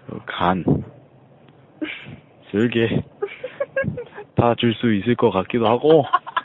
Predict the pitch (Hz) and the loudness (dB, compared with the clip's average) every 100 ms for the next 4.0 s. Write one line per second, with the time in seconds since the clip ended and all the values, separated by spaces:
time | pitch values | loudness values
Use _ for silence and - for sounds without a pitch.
0 | - - 92 123 131 101 98 131 123 113 | -8 -4 0 2 2 2 2 2 2 2
1 | 139 120 147 135 - - 120 92 101 120 | 2 2 2 0 -8 -10 -6 -4 0 0
2 | 127 151 135 117 120 120 120 - - - | 0 0 -2 -2 -2 -2 -4 -14 -20 -8
3 | - 165 165 131 123 147 139 151 151 139 | 0 0 0 -2 -2 0 2 4 2 0